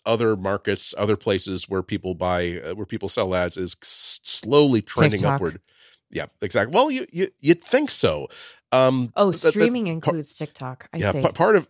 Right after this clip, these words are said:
Speaker 1: part of this, what makes this report so interesting is that it does make a, provide a good overview of what the ad
Speaker 2: Mm-hmm.
Speaker 1: business is like in twenty twenty-two.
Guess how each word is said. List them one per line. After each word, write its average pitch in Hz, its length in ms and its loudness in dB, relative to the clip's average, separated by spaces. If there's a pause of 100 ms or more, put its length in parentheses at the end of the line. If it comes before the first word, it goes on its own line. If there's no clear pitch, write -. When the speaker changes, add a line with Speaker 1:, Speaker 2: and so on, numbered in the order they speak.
Speaker 1:
part 170 240 4
of 196 80 2
this, 170 280 0
what 135 200 -4
makes 131 200 -4
this 135 140 -8
report 123 300 -4
so 107 160 0
interesting 107 340 -4
is 98 80 -4
that 101 100 2
it 98 100 -4
does 127 240 2
make 127 200 -4
a, 110 80 -4 (320)
provide 113 280 2
a 104 40 2
good 113 240 0
overview 104 600 0
of 95 300 -4
what 92 240 -4 (320)
the 101 80 0
ad 101 140 4
Speaker 2:
Mm-hmm. 90 60 -8
Speaker 1:
business 101 280 -4
is 101 160 -8
like 113 300 -2
in 98 160 -6
twenty 101 220 -2
twenty-two. 107 460 -4